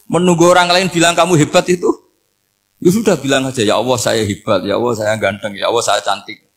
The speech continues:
Daripada menunggu orang lain bilang apa? <laughs> Cantik. Jadi ilmu tasawuf itu unik.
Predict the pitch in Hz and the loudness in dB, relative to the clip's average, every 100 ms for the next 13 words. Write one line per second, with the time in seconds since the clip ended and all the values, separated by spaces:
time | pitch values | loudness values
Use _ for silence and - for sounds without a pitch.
0 | _ _ - 127 131 123 151 139 135 120 | _ _ -2 0 0 2 2 4 4 6
1 | 131 131 127 143 151 120 120 123 147 220 | 4 4 4 2 2 2 2 2 2 0
2 | - - - - - - - - - - | -4 -12 -12 -14 -16 -6 -4 -4 -8 -18
3 | _ _ _ _ _ _ _ _ 185 208 | _ _ _ _ _ _ _ _ -2 2
4 | 254 247 247 240 247 247 247 208 120 | 2 2 2 2 2 2 2 0 0